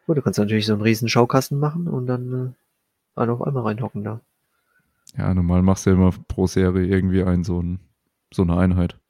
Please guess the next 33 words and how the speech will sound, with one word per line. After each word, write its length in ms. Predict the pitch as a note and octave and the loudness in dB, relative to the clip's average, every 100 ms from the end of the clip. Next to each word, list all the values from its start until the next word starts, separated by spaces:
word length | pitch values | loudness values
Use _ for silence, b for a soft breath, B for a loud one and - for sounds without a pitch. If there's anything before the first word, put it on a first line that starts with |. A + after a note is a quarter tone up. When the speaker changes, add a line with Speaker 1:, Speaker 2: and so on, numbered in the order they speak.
| _ _ _ _ _ - _ _ _ _ _ _ | _ _ _ _ _ -20 _ _ _ _ _ _
Speaker 2:
Hab 120 | A2 | 0
auch 120 | F#2 | 2
schon 180 | F#2 F#2+ | 2 0
gesehen, 320 | F2+ F2+ F#2+ | 2 4 4
dass 140 | F#2 F2+ | 4 2
es 100 | F2+ | 2
so 60 | F#2+ | 2
Bastelanleitungen 800 | F#2+ F#2+ G2+ G2 G2 F#2 F#2 F2+ | 2 2 4 6 6 6 4 2
gibt 200 | G2 - | 0 0
für 120 | F#2 | 2
so 340 | F#2 F2+ F2+ - _ - | 4 4 0 -4 _ 2
Bilderrahmen 480 | G2+ F#2+ F#2 G2 | 4 6 6 6
von 140 | F#2+ F#2+ | 4 2
ikea, 380 | F#2+ - F#2+ F#2+ | 2 4 6 6
wo 100 | F#2+ | 4
du 100 | F#2+ | 4
dann 180 | F#2 F#2 | 4 4
eine 60 | F#2 | 4
Noppenplatte 520 | F#2+ G2+ - F#2+ G2 | 4 0 0 0 2
hinten 260 | F#2+ F2+ - | 2 0 2
reinmachst 500 | F#2 F#2 G2 - F#2+ | 4 4 4 2 -2
und 80 | |
dann 120 | F2+ F2+ | 0 2
da 220 | F#2 F#2 | 4 4
halt 340 | F#2 - - | 2 -2 -6
Podeste, 420 | - F#2+ F#2 - F2+ | -2 2 2 0 -2
wo 80 | |
die 120 | F#2 F#2 | 0 2
dann 160 | F#2 | 0
drauf 260 | E2+ F#2 - | 2 -2 0
passen. 320 | F#2 F2+ F#2 _ _ _ _ _ | -4 -4 -6 _ _ _ _ _
Speaker 1:
Okay. 400 | - G#2+ - G#2+ B2 _ _ _ _ _ _ _ _ _ _ _ _ _ _ _ | -12 -8 -4 -4 -4 _ _ _ _ _ _ _ _ _ _ _ _ _ _ _
Speaker 2:
Ja. 280 | G2+ E2+ F2 | -6 -4 -6